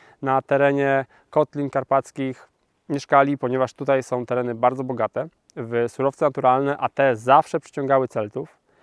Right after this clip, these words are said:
Mieli też sporo zapożyczeń od Germanów, z którymi sąsiadowali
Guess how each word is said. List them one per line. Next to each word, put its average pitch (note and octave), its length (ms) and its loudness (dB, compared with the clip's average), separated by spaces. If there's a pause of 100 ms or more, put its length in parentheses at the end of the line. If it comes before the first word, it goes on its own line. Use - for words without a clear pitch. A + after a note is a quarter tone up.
(420)
Mieli F3+ 240 2
też F#3 180 0
sporo D#3+ 360 2
zapożyczeń C#3+ 640 -2
od - 420 -2
Germanów, D3 720 0 (120)
z - 120 -20
którymi F3 520 2
sąsiadowali C3 840 -2